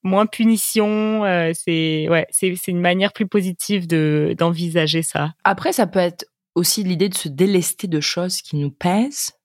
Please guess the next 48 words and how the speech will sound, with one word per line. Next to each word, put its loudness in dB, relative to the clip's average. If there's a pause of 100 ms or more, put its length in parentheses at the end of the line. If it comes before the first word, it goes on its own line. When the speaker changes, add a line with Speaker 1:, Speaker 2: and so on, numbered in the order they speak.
(340)
Speaker 2:
Et -4
je -6
trouve -14
ça 0
Speaker 1:
Oui. 4
Speaker 2:
un 0
peu, -2
ça -2
allège, 0
tu -10
sais, -6
lâcher 2
prise. -4
Speaker 1:
Oui. 0 (100)
Speaker 2:
Je, -4 (100)
je 0
tiens 2
à 0
des 0
choses -4
qui -16
peut-être -10
sont -6
des -2
poids -6
pour -12
moi. -6 (760)
Et -8
donc, -6
ouais, -2
Speaker 1:
Ouais. 2
Speaker 2:
c'est -8
très -18
positif. -16 (300)
Bah 0
voilà, 4
les 2
amis, 0
on 2
espère -4
que -6
ça -4
vous -4
a 2
plu, -8
cette -8
petite -12
explication. -6